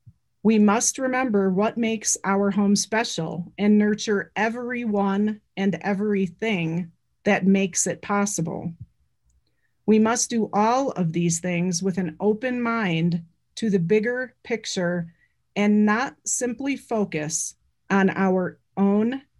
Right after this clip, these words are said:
individual situations. We are truly all connected,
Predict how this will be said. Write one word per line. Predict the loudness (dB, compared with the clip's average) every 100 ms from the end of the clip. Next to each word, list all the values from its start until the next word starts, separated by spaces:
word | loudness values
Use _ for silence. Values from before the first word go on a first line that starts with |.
| -4
individual | 0 0 2 2 2 0 0 -2 -4 -8
situations. | -6 -4 -2 -2 0 -2 -4 -8 -8 -8 -10 _ _ _ _ _ _ _ _ _ _ _ _ _ _ _
We | 2 4
are | 4
truly | 2 -4 -2 0 2 2
all | 2 0
connected, | 0 2 2 0 -4 -4 -4